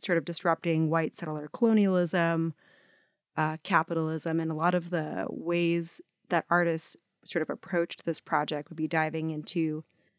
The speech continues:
an organism like slime mold or an organism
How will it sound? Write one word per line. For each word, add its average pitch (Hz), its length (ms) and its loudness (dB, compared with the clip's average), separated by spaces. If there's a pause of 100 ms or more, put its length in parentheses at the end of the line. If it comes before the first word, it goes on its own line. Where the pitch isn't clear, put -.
(240)
an 180 100 4
organism 170 1000 2
like 160 200 -8
slime 208 360 4
mold 180 440 6
or 160 140 0
an 156 60 -2
organism 160 800 -4